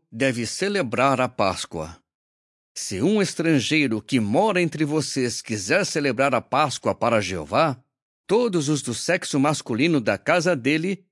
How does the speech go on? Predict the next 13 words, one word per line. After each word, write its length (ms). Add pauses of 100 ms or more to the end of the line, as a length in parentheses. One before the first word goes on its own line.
(100)
deverão 560
ser 260
circuncidados. 1300 (520)
Só 360
então 680 (200)
ele 220
poderá 460
se 120
aproximar 680
para 260
participar 720
da 120
celebração 880